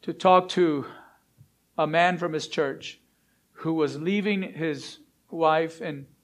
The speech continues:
family behind. And he actually, uh, in fact, got to the point that he got on a plane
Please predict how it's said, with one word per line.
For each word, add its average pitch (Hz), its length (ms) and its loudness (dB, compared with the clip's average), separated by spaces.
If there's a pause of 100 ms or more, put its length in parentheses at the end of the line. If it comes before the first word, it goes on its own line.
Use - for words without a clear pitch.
family 147 520 -6
behind. 120 540 -12 (1120)
And 147 360 0
he 165 160 0
actually, 180 440 2 (880)
uh, 143 260 -4
in 147 100 -10
fact, 175 380 4 (260)
got 180 240 4
to 202 60 -6
the 175 80 -2
point 170 360 -2
that 147 120 -2
he 147 80 -6
got 165 220 4
on 185 80 0
a 180 40 -2
plane 160 580 -4